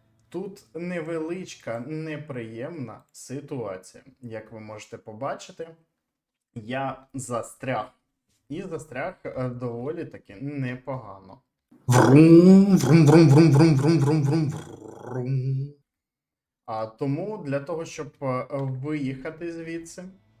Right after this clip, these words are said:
я вирішив дістати камеру, і я вважаю, що мені це допоможе. А їду я сюди на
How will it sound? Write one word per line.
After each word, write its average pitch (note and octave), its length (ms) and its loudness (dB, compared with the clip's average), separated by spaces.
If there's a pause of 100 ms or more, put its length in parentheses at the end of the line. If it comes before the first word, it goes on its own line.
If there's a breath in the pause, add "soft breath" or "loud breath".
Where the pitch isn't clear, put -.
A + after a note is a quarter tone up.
(160)
я C#3 420 -10
вирішив C#3 500 -10
дістати A#2+ 460 -14
камеру, B2 640 -12
і B2 300 -10 (480)
я B2+ 380 -8 (140)
вважаю, B2 380 -10
що - 180 -20
мені G#2+ 200 -20
це A2 160 -18
допоможе. A2 640 -16 (480 soft breath)
А B2+ 280 -4
їду E3 640 -8
я E3 320 -8
сюди D3+ 560 -12
на C#3 480 -10